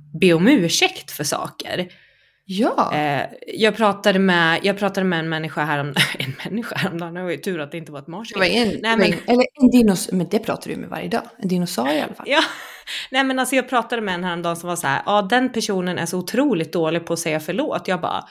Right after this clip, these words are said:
Speaker 1: "Men gud, jag är skitduktig på att säga förlåt. Jag tar på mig världens alla synder och alla andras fel och det här och det här. Jag säger förlåt för allting, för allting är jämt mitt fel."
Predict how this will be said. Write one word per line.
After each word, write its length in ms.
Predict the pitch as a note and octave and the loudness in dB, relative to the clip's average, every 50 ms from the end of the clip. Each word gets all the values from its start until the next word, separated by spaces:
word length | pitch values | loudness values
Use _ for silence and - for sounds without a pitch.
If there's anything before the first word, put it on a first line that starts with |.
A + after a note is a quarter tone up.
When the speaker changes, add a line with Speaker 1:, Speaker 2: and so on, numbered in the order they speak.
| - - - - _ | -20 -20 -20 -20 _
Speaker 1:
"Men 160 | - F#3 D3+ C3+ | -6 -6 -6 -4
gud, 280 | E3+ G#3 D4 - - | -2 -2 -2 -2 0
jag 120 | F3+ A#3+ C4 | 0 0 0
är 100 | - - | 0 -2
skitduktig 720 | - - F#3+ G#3 G#3 - _ - C4+ E4 E4 - F#3 - | -6 -6 -6 -6 -6 -8 _ -4 -4 -4 -2 -6 -8 -8
på 60 | G3 | -6
att 60 | F3+ | -6
säga 140 | - F3+ E3+ | -4 -6 -6
förlåt. 360 | E3 - F#3 E3 - E3 - | -6 -6 -8 -8 -8 -6 -2
Jag 160 | G#3+ C4 D4+ - | -2 -2 2 2
tar 80 | D4 | 0
på 220 | D4 - C4+ B3+ A#3+ | 0 2 0 0 0
mig 140 | A#3 A3 | 0 0
världens 340 | G3 F3+ F3 F3 F3+ F3 F3 | 2 2 0 0 -2 -2 -2
alla 240 | F#3 D#3+ D#3 D#3+ E3 | -2 -2 -2 -4 -6
synder 480 | - F#3 D#3 D3 D#3 D3 D#3+ D#3 D#3 E3 | -6 -8 -8 -8 -8 -6 -6 -4 -4 -4
och 200 | E3+ E3+ - - | -6 -6 -4 -2
alla 220 | - A3 G#3+ A#3 | -2 0 2 2
andras 440 | B3 A3 F#3+ F3 F3 E3+ F3+ F#3 - | 2 2 2 0 -4 -4 -4 -6 -6
fel 300 | - E3+ C#3+ C#3+ D#3 - | -8 -6 -4 -4 -4 -4
och 100 | - G3+ | -2 -2
det 60 | G#3 | 0
här 240 | G#3 A3+ A3 A3+ A3+ | 0 2 0 0 0
och 60 | A3+ | 0
det 100 | A3+ A3+ - - | -2 0 0 0
här. 180 | D3 C#3+ - | -2 -2 -6
Jag 180 | - - - G#3 | -8 -10 -8 -6
säger 180 | - D#4+ E4+ | -4 -4 -4
förlåt 300 | D#4 D4+ C4 F#3+ F3+ F3+ | -4 -2 -2 -2 -2 -2
för 80 | - F3+ | -4 -4
allting, 340 | D#3+ E3 - - - E3+ F3 | -4 -4 -8 -14 -16 -16 -16
för 100 | - - | -8 -6
allting 420 | - C4 E4+ E4 - - A#3+ G3 | -4 -2 -2 -4 -6 -6 -6 -4
är 80 | D3+ E3+ | -4 -4
jämt 400 | D3 C#3+ G#3+ D4 D#4 G#3 - - | -4 -2 -2 -2 -2 -2 -6 -6
mitt 260 | E3+ G#3 G#3+ G#3+ - | -6 -6 -6 -6 -4
fel." 340 | - G#4 - - - - | -4 -4 -2 -2 -6 -6